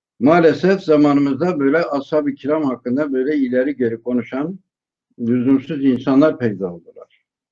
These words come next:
Bunların maksadı ashab-ı kiram da değildir. Bunların maksadı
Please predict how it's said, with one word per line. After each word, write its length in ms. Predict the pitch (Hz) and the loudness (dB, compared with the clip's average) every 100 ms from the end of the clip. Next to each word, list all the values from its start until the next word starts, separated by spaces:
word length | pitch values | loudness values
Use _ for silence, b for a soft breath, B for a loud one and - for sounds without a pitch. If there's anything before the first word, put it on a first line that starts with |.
| _ _ _ _ _ _ _ - | _ _ _ _ _ _ _ -2
Bunların 480 | 127 151 170 170 | 2 4 4 4
maksadı 520 | 160 160 156 165 170 196 - | 6 4 2 -2 -2 -6 -2
ashab-ı 440 | 147 - 180 170 | -4 -2 -4 -4
kiram 280 | 170 175 165 | -4 -2 0
da 140 | 113 | 0
değildir. 520 | 95 90 _ 95 _ _ _ _ _ _ - | -4 -10 _ -20 _ _ _ _ _ _ 0
Bunların 420 | 131 143 156 151 | 2 4 4 4
maksadı 720 | 135 131 151 143 180 208 214 | 4 2 -2 0 0 0 -4